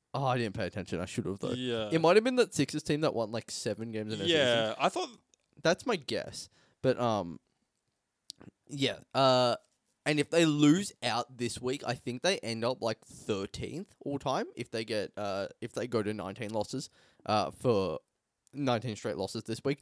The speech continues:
Speaker 1: So, I mean, that's my most exciting thing about the Rockets. Um, you'd think I would like the Rockets more considering my dad used to live in Texas and, like, right outside Houston, but, you know.
Speaker 2: Yeah, I mean
Speaker 1: And he was also a Rockets fan, and he has a Hakeem Olajuwon jersey,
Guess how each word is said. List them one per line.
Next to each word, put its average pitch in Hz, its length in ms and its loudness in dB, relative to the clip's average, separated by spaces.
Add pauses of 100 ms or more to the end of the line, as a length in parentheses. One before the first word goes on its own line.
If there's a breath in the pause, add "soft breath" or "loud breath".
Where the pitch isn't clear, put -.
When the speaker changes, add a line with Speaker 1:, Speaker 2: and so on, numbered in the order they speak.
(240 loud breath)
Speaker 1:
So, 160 180 4
I 156 60 0
mean, 156 160 0
that's 156 180 0
my 107 200 0
most 95 260 -6
exciting 92 320 -6
thing 104 160 -10
about 92 160 -6
the 92 80 -6
Rockets. 101 340 -4 (520 soft breath)
Um, 120 580 2 (440 loud breath)
you'd 196 160 -4
think 427 160 6
I 605 120 8
would 311 100 2
like 143 220 4
the 135 80 2
Rockets 120 240 0
more 123 120 0
considering 139 380 -2
my 123 80 2
dad 113 220 2
used 104 140 -6
to 123 60 -12
live 101 160 -6
in 92 100 -8
Texas - 420 -8 (280 soft breath)
and, 113 220 0
like, 110 160 0
right 120 300 2
outside 98 320 -2
Houston, 85 420 -10 (120)
but, - 140 -4
you 123 60 -4
know. - 100 -2
Speaker 2:
Yeah, 123 380 0
I 139 80 -4
mean 127 380 -2
Speaker 1:
And 160 160 4
he 156 120 0
was 139 280 6
also 131 260 -2
a 120 60 0
Rockets 113 260 -4
fan, 113 160 -2
and 110 100 -4
he 117 100 -4
has 110 200 -2
a 107 140 -2
Hakeem 117 260 -8
Olajuwon 98 380 -4
jersey, 95 400 -6